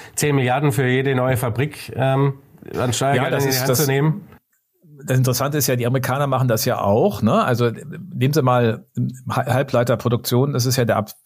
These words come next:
Speaker 2: aberwitzige Zustand, dass das ja eigentlich sich rechnet, ja? Aber weltweit gibt's keinen Halbleiterproduktionsstand ohne Subventionskulisse im Hintergrund. Und, äh, fünfzig Milliarden, ähm,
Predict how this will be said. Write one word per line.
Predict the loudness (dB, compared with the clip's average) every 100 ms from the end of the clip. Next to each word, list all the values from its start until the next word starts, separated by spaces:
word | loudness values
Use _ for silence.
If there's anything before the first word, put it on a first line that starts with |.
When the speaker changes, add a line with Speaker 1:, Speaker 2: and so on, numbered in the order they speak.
| -4
Speaker 2:
aberwitzige | 0 2 2 0 0 0
Zustand, | 0 0 0 -2 -4 -14 -16 -4
dass | 0
das | 2 2
ja | 0 0
eigentlich | 0 0 0 0
sich | 0
rechnet, | -2 -2 -2 -4 -8 -8
ja? | -6 -6 -8 _ _
Aber | 0 2
weltweit | 0 0 0 0
gibt's | -2 -2
keinen | -2 0 0
Halbleiterproduktionsstand | 0 0 0 0 0 2 0 0 -2 0
ohne | 0 2 2 -2 -12 -6 -4
Subventionskulisse | 0 2 2 2 0 2 2 2
im | 2
Hintergrund. | 2 2 0 -4 -10 -10
Und, | -8 -6 -6 0
äh, | 0 0 -4 -8 -10 -16 _ _
fünfzig | -4 -2 0
Milliarden, | 2 2 2 0 0 2 0 0 -8 -2
ähm, | 2 2 2